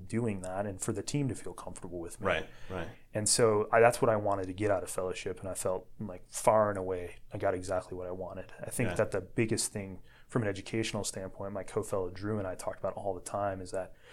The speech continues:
Speaker 1: we were both really purposeful and spent a lot of time in reflection and thought about what we hoped to get out of fellowship, and then tried to pick the best fellowship for those things.
Speaker 2: Mm.
Speaker 1: And that's why we were so thrilled in Denver.
Speaker 2: Yeah,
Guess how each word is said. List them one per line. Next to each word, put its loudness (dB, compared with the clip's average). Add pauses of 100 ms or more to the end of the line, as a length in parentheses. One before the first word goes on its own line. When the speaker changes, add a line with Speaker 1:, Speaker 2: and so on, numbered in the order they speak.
(200)
Speaker 1:
we 4
were 8
both 2
really 0
purposeful 0
and 0
spent -4
a -4
lot 2
of -2
time -4 (220)
in -4
reflection 0
and -8
thought 2
about -4
what 2
we -4
hoped -6
to -4
get -2
out 2
of -2
fellowship, 2 (360)
and -2
then -4
tried 6
to -2
pick -6
the -2
best -4
fellowship -4
for -4
those -2
things. -2
Speaker 2:
Mm. -2 (500)
Speaker 1:
And 0
that's 4
why 2
we -4
were -8
so -2
thrilled -8
in -10
Denver. -8
Speaker 2:
Yeah, 2